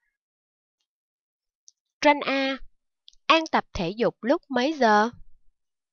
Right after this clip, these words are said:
Các em hãy cùng quan sát đồng hồ và xác định cho cô vị trí của kim giờ và kim phút nào. À,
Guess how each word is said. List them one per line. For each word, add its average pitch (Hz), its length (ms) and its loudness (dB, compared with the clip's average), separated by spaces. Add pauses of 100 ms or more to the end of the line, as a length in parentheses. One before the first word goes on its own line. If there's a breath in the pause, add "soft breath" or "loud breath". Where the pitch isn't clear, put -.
(460)
Các 285 180 0
em 214 280 -4
hãy 185 180 -6
cùng 214 140 -6 (120)
quan 254 180 0
sát 285 240 0
đồng 202 200 -2
hồ 185 420 2 (340 loud breath)
và 185 360 -2
xác 285 220 -8
định 196 120 -4 (100)
cho 254 160 -2
cô 254 220 0
vị 220 220 -2
trí 226 160 0
của 269 120 -6
kim 262 240 -4
giờ 202 260 2
và 190 140 -6
kim 254 200 -4
phút 359 240 -2
nào. 214 380 -2 (3500)
À, 202 360 -2